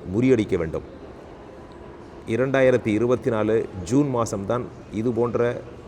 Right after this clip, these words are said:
இன்னொரு நிகழ்ச்சியில், இன்னொரு நிகழ்வில் பொதுமக்கள்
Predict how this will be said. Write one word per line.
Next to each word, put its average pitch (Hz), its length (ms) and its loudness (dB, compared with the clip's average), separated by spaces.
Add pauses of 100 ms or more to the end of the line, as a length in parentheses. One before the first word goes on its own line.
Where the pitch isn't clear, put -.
(280)
இன்னொரு 135 360 6
நிகழ்ச்சியில், 104 600 0 (340)
இன்னொரு 117 320 2
நிகழ்வில் 120 520 4 (340)
பொதுமக்கள் 139 580 4